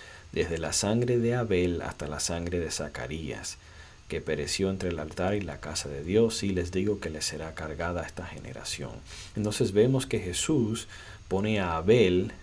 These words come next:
¿verdad?, al inicio también de la fundación del mundo, dado a que fue hijo de Adán y Eva. Unos últimos versículos que quisiera también compartir, y eso es Éxodo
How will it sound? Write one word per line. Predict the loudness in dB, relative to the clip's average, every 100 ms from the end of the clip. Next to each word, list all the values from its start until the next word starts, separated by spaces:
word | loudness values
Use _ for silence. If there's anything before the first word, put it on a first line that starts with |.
| -18 -20 -20 -16 -4
¿verdad?, | 0 0 0
al | 0
inicio | 2 4 4 6 4 0
también | -2 0 2 2
de | 2
la | -2
fundación | -4 -6 -6 -4 -4 -4
del | -4 -2
mundo, | 2 4 4 2 -2 -6 -14 -20 -20 -20 -20 -20 -20 -20 -14 -6
dado | -2 0
a | -2
que | -4
fue | -6 -4 -2
hijo | 0 0 -2
de | -4
Adán | -4 -4 -6 -8 -14 -14
y | -6 -2
Eva. | 0 -2 -8 -14 -20 -20 -20 -20 -20 -18 -20 -20 -20 -20 -20 -20 -20 -20 -2
Unos | 2 4 4
últimos | 2 4 2
versículos | 2 0 2 2 4 4 4 0 -6 2 2 2
que | -4
quisiera | -4 0 0 0
también | -2 -4 -4
compartir, | -6 -4 -6 0 2 2 0 -10 -14 -14 -10 2
y | 4
eso | 6 6
es | 6 6
Éxodo | 0 0 2 2 2 2 0